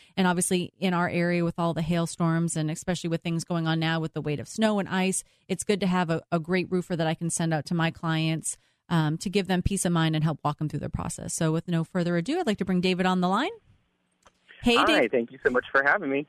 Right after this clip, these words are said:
Speaker 1: Thank you so much for being here. So you are with Stryker Roofing. Um, they're a company out of McKinney. I work closely with them. I was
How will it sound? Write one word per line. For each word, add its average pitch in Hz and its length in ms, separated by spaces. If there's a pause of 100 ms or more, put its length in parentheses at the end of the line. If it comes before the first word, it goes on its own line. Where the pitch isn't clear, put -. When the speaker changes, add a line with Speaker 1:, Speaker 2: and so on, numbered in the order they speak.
(160)
Speaker 1:
Thank 233 220
you 320 100
so 269 140
much 247 200
for 247 100
being 302 300
here. 247 240 (260)
So 254 400
you 285 380
are 269 200
with 233 180
Stryker 311 380
Roofing. 262 460 (280)
Um, 185 540
they're 226 300
a 190 160
company 233 300
out 226 120
of 240 60
McKinney. 220 600 (140)
I 202 540 (100)
work 196 220
closely 240 380
with 233 180
them. 214 380
I 190 200
was 180 240